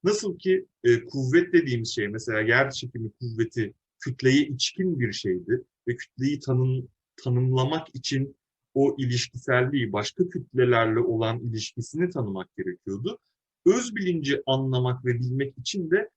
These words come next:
başka öz bilinçlerle olan ilişkisini, etkileşimini ve bu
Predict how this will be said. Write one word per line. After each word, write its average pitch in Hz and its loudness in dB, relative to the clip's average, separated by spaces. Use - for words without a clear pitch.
başka 135 -2
öz 156 0
bilinçlerle 147 -2
olan 139 -2
ilişkisini, 139 -6
etkileşimini 127 -2
ve 160 2
bu 185 2